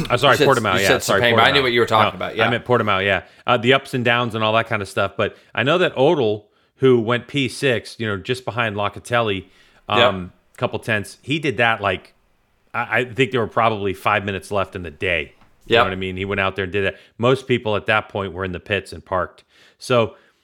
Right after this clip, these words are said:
Speaker 1: I, I can tell you this from, from the interview that I saw with Johnny, from the information that I'm reading about Kawasaki, I think the biggest deal was the thing that we talked about but didn't harp on last year with the Kawi is the fact that the F I M rules came out very late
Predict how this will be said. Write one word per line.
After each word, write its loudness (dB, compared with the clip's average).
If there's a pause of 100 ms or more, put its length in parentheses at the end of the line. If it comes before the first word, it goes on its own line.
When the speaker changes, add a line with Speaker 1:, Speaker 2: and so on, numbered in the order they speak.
(500)
Speaker 1:
I, 0
I 0
can -6
tell 4
you 8
this 0
from, -4
from -4
the 0
interview 2
that 2
I 4
saw 0
with -2
Johnny, 0
from -6
the 0
information -4
that -4
I'm -4
reading -2
about -2
Kawasaki, -6
I -6
think -10
the -14
biggest -6
deal -4
was -4 (340)
the -8
thing -2
that -4
we -6
talked -2
about 0
but -10
didn't -6
harp -2
on -2
last -8
year -8
with -14
the -14
Kawi -6 (420)
is -4
the -6
fact 0
that -2 (220)
the 0
F -2
I 0
M 0
rules -2
came -6
out -2
very 0
late -2